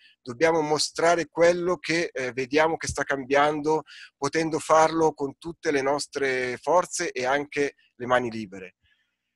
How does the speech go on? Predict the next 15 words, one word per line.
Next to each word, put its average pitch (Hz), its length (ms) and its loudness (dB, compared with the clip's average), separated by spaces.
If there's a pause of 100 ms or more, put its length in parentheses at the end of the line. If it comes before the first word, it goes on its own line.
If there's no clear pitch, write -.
(300)
ma 170 140 6
anche 208 240 4
quello 196 420 2
che 151 160 -2
noi 196 320 6
puntiamo 175 480 2
soprattutto 160 1200 -4 (220)
a 135 100 -2
rivolgerci 147 1000 4 (380)
alle 143 320 2
centinaia 151 960 4
di 127 120 -12
migliaia 139 680 4
di 127 200 -6
lavoratori 151 1080 0